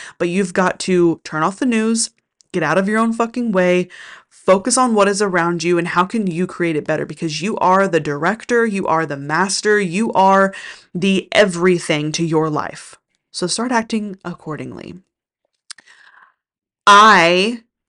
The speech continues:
am accepting new clients. So if that's something that you're interested in, you can apply to work with me using the link below, and I will be in contact with you within twenty-four to forty-eight hours after you have submitted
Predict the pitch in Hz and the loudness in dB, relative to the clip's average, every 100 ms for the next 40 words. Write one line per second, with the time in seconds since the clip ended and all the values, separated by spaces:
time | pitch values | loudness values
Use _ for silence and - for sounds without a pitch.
0 | _ - 190 175 - 180 170 180 160 202 | _ -4 -2 0 0 -2 0 -2 0 -2
1 | 226 - _ _ _ - 170 156 151 190 | -6 -10 _ _ _ -10 -8 -6 -4 -6
2 | 233 247 214 202 226 254 - - - 196 | -4 -2 0 0 -2 -6 -6 -4 2 2
3 | 190 185 - 185 165 185 180 170 170 - | 2 -2 -2 -4 -2 -2 -2 -4 -6 -6
4 | 165 165 208 - 254 262 269 277 - - | -8 -6 -4 -2 -2 -2 -4 -6 -14 -20
5 | _ 196 190 - 190 - 170 - 175 165 | _ -6 -4 -4 -2 -2 -6 -6 0 2
6 | 165 175 185 - - 185 175 - 165 165 | 2 0 -6 -8 -4 0 0 -2 -2 0
7 | 165 - 214 214 226 240 262 - _ 185 | 0 0 -4 -2 -2 -2 -4 -10 _ -2
8 | 185 196 196 180 170 190 269 190 175 170 | 0 2 2 0 -2 -2 0 2 4 4
9 | 170 175 170 170 165 180 170 175 175 175 | 2 0 0 -2 -2 -4 -4 -6 -10 -8
10 | 170 170 156 156 165 160 165 - 320 339 | -6 -6 -6 -8 -10 -10 -12 -6 -2 -2
11 | 285 269 233 214 220 220 165 170 180 170 | -2 -2 -2 -2 0 2 2 0 -2 -4
12 | - 175 180 165 156 185 175 180 180 208 | -2 -4 -2 -4 -2 -2 0 2 2 2